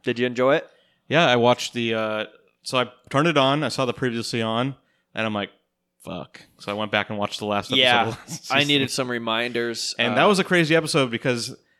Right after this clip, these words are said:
Speaker 2: it was like the entire series in one episode where it's like they succeeded, failed, succeeded, failed, and succeeded
Speaker 1: That's
Speaker 2: all
Speaker 1: all
Speaker 2: in
Speaker 1: it
Speaker 2: one
Speaker 1: is,
Speaker 2: episode.
Speaker 1: yeah.
Speaker 2: I'm like, shit.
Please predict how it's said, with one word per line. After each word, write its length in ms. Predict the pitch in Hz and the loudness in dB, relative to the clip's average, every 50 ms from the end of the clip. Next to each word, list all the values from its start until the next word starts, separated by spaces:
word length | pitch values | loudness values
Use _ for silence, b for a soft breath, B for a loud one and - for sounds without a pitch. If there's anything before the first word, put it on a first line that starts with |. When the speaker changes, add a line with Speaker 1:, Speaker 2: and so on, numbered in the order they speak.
| _ _ _ _ - | _ _ _ _ -4
Speaker 2:
it 60 | 131 | 0
was 140 | 143 143 123 | 0 2 2
like 140 | 151 151 135 | 2 0 0
the 80 | 143 147 | 0 -2
entire 320 | 139 131 135 139 143 139 131 | -2 0 0 2 2 2 0
series 460 | - - 131 131 135 139 139 139 131 | -2 -2 -2 0 0 0 0 -2 -4
in 200 | - - 120 117 | -6 -6 -4 -2
one 160 | 110 113 113 | -2 -2 -2
episode 360 | 120 113 - - 139 135 131 | -2 -2 -2 0 0 0 0
where 140 | 120 110 107 | 0 0 -2
it's 120 | 101 - | -2 -2
like 180 | 110 104 95 - | -4 -4 -4 -4
they 80 | 101 98 | -8 -8
succeeded, 520 | - 113 - - 135 131 123 127 113 - | -8 -8 -6 -4 -2 0 0 -2 -2 -4
failed, 380 | - - 117 117 113 113 104 - | -4 -2 0 0 0 -2 -4 -6
succeeded, 640 | - 107 - - 110 107 104 104 101 98 101 - | -8 -8 -6 -4 -4 -2 -2 -2 -4 -4 -8 -12
failed, 320 | - 104 101 101 98 98 | -6 -6 -4 -4 -4 -8
and 80 | 95 95 | -10 -12
succeeded 380 | - 98 - - 104 98 98 95 | -16 -16 -14 -10 -10 -10 -8 -8
Speaker 1:
That's 60 | 92 | -8
Speaker 2:
all 200 | - - 104 104 | -6 -4 -2 -2
Speaker 1:
all 60 | 107 | -2
Speaker 2:
in 80 | 107 113 | -2 0
Speaker 1:
it 40 | |
Speaker 2:
one 120 | 120 120 120 | 0 0 0
Speaker 1:
is, 120 | 117 110 | -2 -4
Speaker 2:
episode. 240 | 107 - 110 101 101 | -6 -8 -8 -6 -6
Speaker 1:
yeah. 100 | 107 110 | -6 -8
Speaker 2:
I'm 120 | 104 - - - | -10 -12 -14 -16
like, 140 | 98 - _ _ | -16 -18 _ _
shit. 300 | _ - - - - | _ -20 -20 -20 -20